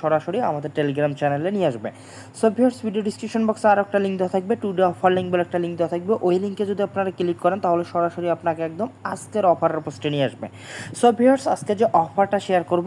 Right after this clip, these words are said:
এইটা ভাই Binance Lab সাপোর্টেড একটা প্রজেক্ট। So ভিউয়ার্স, এই প্রজেক্টটা হচ্ছে গেমিং প্রজেক্ট, কমিউনিটি গেমিং। So ভিউয়ার্স, এইটার ব্যাকএন্ডে কিন্তু হচ্ছে Binance আছে। So ভিউয়ার্স, Binance সম্পর্কে বলার কিছু নাই, Binance মানেই হচ্ছে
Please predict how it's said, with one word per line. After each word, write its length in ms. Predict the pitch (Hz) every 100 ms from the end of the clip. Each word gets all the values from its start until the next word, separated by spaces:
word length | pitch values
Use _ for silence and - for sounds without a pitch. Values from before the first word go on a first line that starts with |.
| 247 -
এইটা 220 | 190 180 208 180
ভাই 180 | 175 196 165 -
Binance 500 | 147 156 175 196 180 170
Lab 140 | 160 156 -
সাপোর্টেড 360 | 147 156 160 160
একটা 140 | 160 147
প্রজেক্ট। 320 | 147 143 214 - - - -
So 60 | 233 214
ভিউয়ার্স, 240 | 254 269 - 185
এই 60 | 196
প্রজেক্টটা 320 | 202 202 208 208
হচ্ছে 160 | 196 208 139 156
গেমিং 260 | 165 185 180 -
প্রজেক্ট, 300 | 151 208 - -
কমিউনিটি 520 | 180 185 202 196 - 175 143
গেমিং। 240 | 139 156 240 - - -
So 60 | 226 208
ভিউয়ার্স, 240 | 254 285 - - 185
এইটার 240 | - 220 165
ব্যাকএন্ডে 440 | 165 160 196 202 196
কিন্তু 160 | 190 185
হচ্ছে 160 | 185 - 180 -
Binance 420 | 147 151 165 175 165
আছে। 140 | 147 214 254
So 60 | - 180
ভিউয়ার্স, 220 | 220 240 165 120
Binance 400 | 147 170 196 220 - 202
সম্পর্কে 460 | 190 185 185 208 202 131
বলার 280 | 139 156 170 -
কিছু 180 | 165 170
নাই, 100 | 156 131
Binance 380 | 151 170 196 196 180 165
মানেই 260 | 160 165 165
হচ্ছে 180 | 117